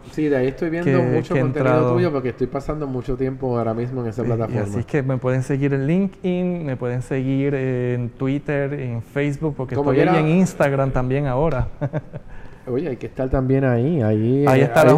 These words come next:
Speaker 2: juventud,
Speaker 1: sí,
Speaker 2: ahí
Speaker 1: no,
Speaker 2: está,
Speaker 1: y hay
Speaker 2: las
Speaker 1: muchas cosas
Speaker 2: generaciones.
Speaker 1: interesantes. Yo como, a mí me siguen muchos estudiantes los stories, por eso estaba haciendo stories todo el día hoy, porque
Speaker 2: Sí.
Speaker 1: quiero que vean también lo que estamos, lo que, lo que estamos haciendo.
Speaker 2: Es una forma de documentar las cosas que
Speaker 1: Ujú,
Speaker 2: hacemos
Speaker 1: ujú.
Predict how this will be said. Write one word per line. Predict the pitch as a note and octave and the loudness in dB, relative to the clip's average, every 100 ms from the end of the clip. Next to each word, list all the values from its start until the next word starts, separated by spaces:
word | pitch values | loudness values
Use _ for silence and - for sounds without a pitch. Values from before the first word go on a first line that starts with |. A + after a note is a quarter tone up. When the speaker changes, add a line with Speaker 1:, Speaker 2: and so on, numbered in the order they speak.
| D#3+ | 6
Speaker 2:
juventud, | D#3 D#3 G#3+ G#3 - - | 4 2 2 0 -2 -8
Speaker 1:
sí, | - | -2
Speaker 2:
ahí | C3 B2 | 0 2
Speaker 1:
no, | C#3+ | 4
Speaker 2:
está, | G#3 | 4
Speaker 1:
y | |
hay | F3+ | 4
Speaker 2:
las | |
Speaker 1:
muchas | D3+ F3 - | 4 2 2
cosas | C3+ E3+ F3+ | 2 2 2
Speaker 2:
generaciones. | |
Speaker 1:
interesantes. | E3 C#3 C3+ D3+ E3+ | 2 2 2 0 0
Yo | C3+ B2+ | 0 0
como, | D#3 C3 | 0 -2
a | B2 B2 | -4 -2
mí | C#3+ | -2
me | E3 | -2
siguen | F3 D#3+ | -2 -2
muchos | D#3 D3 | -2 -2
estudiantes | D3+ D3+ C3 C3 C#3 | -2 0 0 0 0
los | C3+ A#2+ | 0 -2
stories, | - C3 B2+ A#2+ | -2 0 0 -2
por | B2 | -4
eso | A2+ C#3 | -4 -4
estaba | C3+ C3 | -2 0
haciendo | B2+ C3+ | 0 -2
stories | C3 B2+ B2+ | -2 0 0
todo | B2+ B2 | -2 -4
el | B2 | 0
día | C3 B2+ | 0 0
hoy, | D3+ | -2
porque | D3+ B2+ A2+ F#2 - | -2 -2 -2 -2 -6
Speaker 2:
Sí. | C3+ C#3 | -6 -4
Speaker 1:
quiero | - C3+ C3+ | 0 2 2
que | C#3 | 0
vean | C3 C#3 | -2 -2
también | C#3 B2 C3 | -4 -4 -4
lo | |
que | B2 | -6
estamos, | A#2 A2+ | -8 -8
lo | A2+ | -6
que, | A2 - | -8 -8
lo | A2+ G#2 | -8 -8
que | |
estamos | A2 A2 A2+ | -8 -10 -10
haciendo. | A#2 C3 C3 | -8 -2 0
Speaker 2:
Es | C3 B2+ | 0 0
una | C#3 C#3+ | -2 -2
forma | D#3 D3+ | 0 0
de | D#3 | 2
documentar | D#3 D3+ D3+ C#3+ C#3+ D#3 | 2 0 0 -2 -2 -2
las | D3 | -2
cosas | B2+ B2+ B2 C3 | 0 -2 -2 -2
que | |
Speaker 1:
Ujú, | C3 | -2
Speaker 2:
hacemos | - C3 C#3 C#3 C3+ | -2 -2 -2 0 0
Speaker 1:
ujú. | C3 | -2